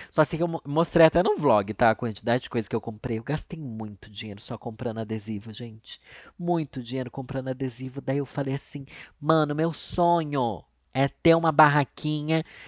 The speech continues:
aqui na área de artistas do Anime Friends. Imagina só, se eu fosse essa pessoa que se dedica a projetos pessoais, né? Se eu não fosse aquariano,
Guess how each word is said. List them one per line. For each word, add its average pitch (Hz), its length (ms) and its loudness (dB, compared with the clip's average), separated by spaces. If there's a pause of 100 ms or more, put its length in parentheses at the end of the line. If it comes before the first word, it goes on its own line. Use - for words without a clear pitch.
(120)
aqui 156 460 2
na 160 160 2
área 143 360 6
de 143 120 -2
artistas 127 840 -2
do 120 180 -6
Anime 120 280 -6
Friends. 104 460 -4
Imagina 147 420 -4
só, 120 480 4 (480)
se - 140 4
eu 139 80 6
fosse 165 340 2
essa 131 180 2
pessoa 123 280 -4
que - 100 -14
se 120 100 -14
dedica 110 400 -2
a 113 40 4
projetos 107 460 -2
pessoais, 101 580 2
né? 107 120 -6
Se 123 120 -4
eu 113 60 -4
não 107 120 -8
fosse 107 300 -8
aquariano, 107 800 0